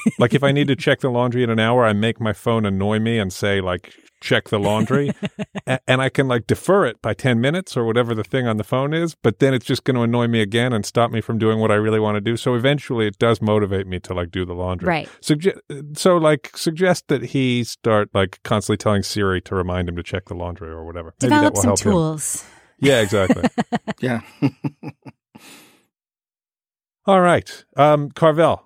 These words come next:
Speaker 1: got a triumph or a fail?
Speaker 3: Today I have a triumph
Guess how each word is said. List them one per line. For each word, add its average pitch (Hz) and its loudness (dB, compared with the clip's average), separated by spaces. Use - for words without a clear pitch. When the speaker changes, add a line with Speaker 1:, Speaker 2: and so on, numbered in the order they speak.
Speaker 1:
got 131 0
a - -4
triumph 160 -2
or 131 2
a - -10
fail? 90 -4
Speaker 3:
Today 202 2
I 180 2
have 151 4
a 123 0
triumph 101 -6